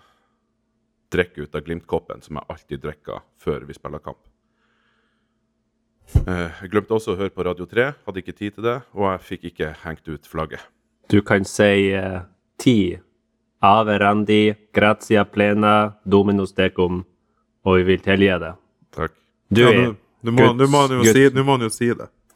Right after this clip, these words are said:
Speaker 1: Vi tar det etterpå.
Speaker 2: Eh, ja. Når du går ut ifra synde, syndebørn.
Speaker 1: Ja. Skal sitte,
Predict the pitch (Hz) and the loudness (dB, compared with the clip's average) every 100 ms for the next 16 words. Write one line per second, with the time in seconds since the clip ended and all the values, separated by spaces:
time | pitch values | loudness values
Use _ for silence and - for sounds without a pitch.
0 | - - 107 117 95 87 101 92 101 98 | -12 -10 -2 0 0 -2 -2 0 0 0
1 | - _ _ _ 135 117 _ - - - | -6 _ _ _ -20 -20 _ -20 -8 2
2 | 98 98 101 101 95 - 80 85 85 95 | 2 4 2 2 -2 -8 -8 -6 0 2
3 | 98 95 98 98 95 98 110 113 104 107 | 2 0 0 0 -2 -2 0 2 2 2
4 | - 123 92 - - 170 - - - 190 | 0 -2 -4 -4 -4 -2 -2 -2 -2 -2
5 | - - 131 | -4 -4 -6